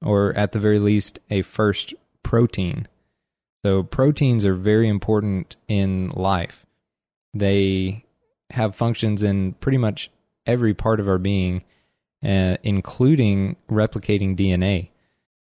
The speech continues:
And even if you look at the statistics of a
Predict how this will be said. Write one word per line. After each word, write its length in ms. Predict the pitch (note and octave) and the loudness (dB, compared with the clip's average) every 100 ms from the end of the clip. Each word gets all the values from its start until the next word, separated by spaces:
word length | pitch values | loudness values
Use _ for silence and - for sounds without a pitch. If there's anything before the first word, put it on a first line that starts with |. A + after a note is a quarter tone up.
| - | -2
And 220 | A#2+ A2+ | 0 0
even 240 | A#2 C3+ D3+ | 2 2 2
if 120 | C#3+ | 4
you 100 | C3+ | 2
look 160 | A#2+ A#2 | 2 0
at 160 | A#2 | -2
the 360 | - G#2+ F#2+ F#2 | 0 2 2 0
statistics 920 | - - G2 - A2+ - D3 C#3 - - | -2 -2 -2 0 -2 0 -2 -2 -8 -6
of 520 | A2+ G#2 G2+ F#2+ - - | 0 2 2 -2 -6 -2
a 560 | G#2 G2 F#2 F2 E2 | 2 2 2 -2 -6